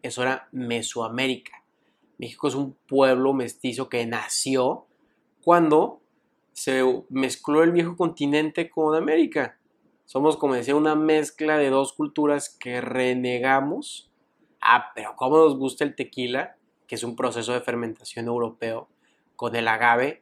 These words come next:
nativo de América, el Día de Muertos, uno y dos de noviembre, los Días de Muertos, mezcla entre el paganismo indígena y el catolicismo. Le rezamos a la Virgen de Guadalupe y a nuestros santos católicos,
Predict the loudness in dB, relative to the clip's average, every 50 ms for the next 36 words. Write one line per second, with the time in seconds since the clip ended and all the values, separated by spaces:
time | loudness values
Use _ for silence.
0 | _ _ -10 -10 -10 -10 _ -10 -6 -4 -2 -4 -4 -2 -2 -2 -2 -2 -4 -6
1 | -6 -8 -8 -8 -12 _ _ _ _ _ _ _ _ _ _ _ _ _ _ _
2 | -8 -8 -4 -2 -2 -2 -2 -2 -2 -2 -2 -4 -4 -8 -8 -8 -8 -16 _ _
3 | _ _ _ _ _ _ -12 -10 -6 -4 -2 0 0 0 0 0 -2 -2 -4 -4
4 | -4 -6 -6 -8 -10 -12 -14 _ _ _ _ _ _ -12 -10 -6 -2 -2 -2 0
5 | -2 -2 -4 -4 -4 -6 -8 -10 -12 _ _ _ _ _ _ _ _ _ _ _
6 | -8 -4 -2 -2 -2 -2 -2 -2 2 2 2 2 0 -4 -4 -4 -8 -8 -8 -8
7 | -6 -6 -4 -4 -4 -4 -4 -2 0 0 0 0 0 -2 -4 -2 -2 -2 -2 0
8 | -2 -4 -6 -8 -8 -2 -2 -2 -2 -2 -4 -6 -8 -6 -6 -8 -8 -8 -8 -8
9 | -6 -6 -6 -4 -6 -8 -8 -10 _ _ _ _ _ _ _ _ _ _ _ _
10 | -16 -10 -8 -8 -8 -8 -8 -10 -10 -6 0 2 2 4 4 2 2 2 2 2
11 | 0 0 -2 -2 -2 0 2 2 2 2 2 0 -2 -4 -4 -4 -4 -4 -4 -4
12 | -8 -8 -6 -6 -4 -4 -6 -8 -8 -12 -12 -10 -6 -2 -2 -2 -2 -2 -8 -10
13 | -10 -8 -10 -10 -6 -4 -4 -4 -2 -4 -8 -6 -6 -6 -6 -6 -10